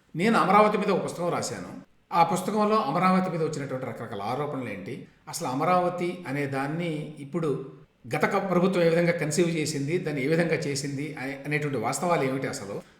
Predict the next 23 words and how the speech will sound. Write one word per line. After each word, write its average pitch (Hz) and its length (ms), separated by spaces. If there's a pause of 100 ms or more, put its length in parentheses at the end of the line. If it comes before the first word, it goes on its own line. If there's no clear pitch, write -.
(100)
అదేవిధంగా 202 640
చేసిన 196 240
ఆరోపణలు, 202 760 (460)
ఆరోపణల 202 720
యొక్క 185 260 (540)
నిగ్గు 190 260
తేల్చటం 143 520
అనేది 175 180
దాని 156 160
ఉద్దేశం 131 320
అనుకోండి. 104 540 (460)
దానికి 185 200
కావాలంటే 202 580 (600)
రకరకాలుగా 160 440
పేర్లు 151 260
పెట్టొచ్చు, 110 400 (260)
టైటిల్స్ 170 380
పెట్టొచ్చు, 104 380 (240)
కానీ 175 140
దానికి 160 340
నేను 160 200
పెట్టిన 160 280
పేరు 151 360